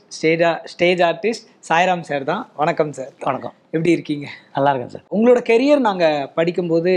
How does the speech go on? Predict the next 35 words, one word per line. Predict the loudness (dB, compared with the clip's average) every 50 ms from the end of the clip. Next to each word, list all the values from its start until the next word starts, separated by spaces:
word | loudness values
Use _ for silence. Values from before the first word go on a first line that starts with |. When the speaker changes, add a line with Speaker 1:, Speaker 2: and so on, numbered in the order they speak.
| 4 2 2 -2 -4 -10 -16 -20 -20 -8 -2 2
Speaker 1:
சிங்கர்ல | 4 4 4 6 6 4 4 2
இருந்து | 0 -2 -2 -4 -4 -4
நீங்க | -4 -6 -6 -8
ஸ்டார்ட் | -10 -8 -8 -8 -8 -8
பண்ணிருக்கீங்க. | -12 -14 -14 -14 -16 -20 -20 -18 -18 -18 -18
So, | _ -2 0 0
அந்த | 0 0 -2 -2 0 2
இடத்துல | 2 2 2 0 0 -2 -4
இருந்து | -4 -2 -2 -2
நம்ம | -4 -4 -6 -6 -8
ஆரம்பிக்கலாம் | -8 -10 -12 -14 -16 -18
சார். | -18 -16 -16
எப்போ | -16 -10 -6 -4 -2
சார் | -2 -2 -2 -4
அது | -4 -8 -10 -6 -4
ஃபைண்ட் | -2 -2 -2 -4 -4
பண்ணி | -6 -6 -6 -6 -8 -10 -12 _ _ _ _ _ -4
முதல் | 0 2 4 4 4 2 0 -2
ப்ரோக்ராம் | 0 0 2 2 0 -2 -2
எப்போ | -6 -6 -8 -8 -10
சார் | -10 -14 -20 _
பண்ணீங்க? | -20 -20 -20 _ _ _ _ -16 -10 -6
Speaker 2:
சிங்கர் | -2 0 2 4 4 4 2 0 -2 -4
அப்படின்னு | -4 -2 0 0 0 -2 -6 _
சொல்லும்போதே | -6 -2 0 0 0 2 2 2 4 4
எனக்கு | 2 2 0 -2 -4 -2
கொஞ்சம் | -2 -2 -2 -2
கூச்சமா | -2 -2 -2 0 0 0 2
தான் | 2 0
இருக்கும். | 0 -2 -2 -2 -2 -2 -4 -6 _ _ _ _ _ _ _ _ _ _ _ _ _ _
ஏன்னா, | -2 0 2
நான் | 2 2 2
முறையா | 4 4 4 4
சங்கீதம்லாம் | 2 0 0 0 2 2 2 2 0 0
கத்துக்கல. | -2 -2 -2 0 0 0 0 -2